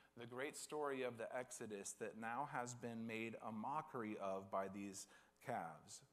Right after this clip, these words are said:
"And he set one up in Bethel," twenty-nine, "and the other he put in Dan. Then this thing became a sin,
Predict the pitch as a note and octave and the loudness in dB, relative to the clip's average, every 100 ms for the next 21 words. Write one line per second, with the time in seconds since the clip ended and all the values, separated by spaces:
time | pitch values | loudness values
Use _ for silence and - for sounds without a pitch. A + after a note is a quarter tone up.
0 | - - - - - - D3 D#3+ F#3 E3 | -20 -20 -20 -20 -8 0 2 8 8 8
1 | D#3+ F#3 E3+ E3+ D3 C#3+ - A#2+ C3+ D3+ | 6 6 6 6 8 8 8 4 4 0
2 | B2 - - - - A#2+ A#2+ A2 A2 A#2+ | -12 -18 -20 -18 -2 0 2 0 0 -4
3 | C3 - - B2+ C3 C#3 E3+ D#3+ D3+ D#3 | -10 -16 -4 0 4 6 4 0 4 4
4 | D3 C#3+ A2 F#2+ F#2+ G#2+ A2 - _ _ | 4 2 0 0 -2 -4 -10 -18 _ _
5 | _ - - B2 B2 D#3+ D#3+ C3+ D#3 C#3 | _ -20 -14 0 6 6 6 2 -4 0
6 | C#3+ C#3 - E3 D#3+ D3 D3 C#3+ B2+ - | 0 0 -2 -2 -2 -2 -2 0 -2 0
7 | G3 C#3+ G#2+ | 0 0 -2